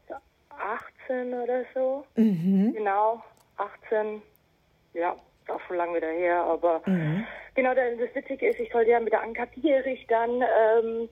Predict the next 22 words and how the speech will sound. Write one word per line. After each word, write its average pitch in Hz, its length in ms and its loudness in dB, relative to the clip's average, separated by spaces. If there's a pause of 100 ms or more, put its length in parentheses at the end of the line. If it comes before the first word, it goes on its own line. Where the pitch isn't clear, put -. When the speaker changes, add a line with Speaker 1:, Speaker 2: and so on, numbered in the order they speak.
(260)
Speaker 1:
ein 208 100 -4
Jahr 202 220 0 (100)
später 240 260 2
eigentlich 214 200 -6
das 202 200 -2
Gespann 214 480 -4
bilden. 170 400 0 (460)
Speaker 2:
Ah, 226 200 0
ja. 214 360 0 (380)
Ah, 214 300 -4
Speaker 1:
Ja, 208 120 2
Speaker 2:
okay. 196 360 -4 (140)
Speaker 1:
genau. 208 540 0
Und 208 120 -2
die 208 60 -4
kommt 233 180 0
ja 214 160 4
auch 208 80 -2
aus 220 180 2
Großwaldstadt. 214 640 0
Speaker 2:
Ja. 175 260 0
Speaker 1:
Und 233 100 -4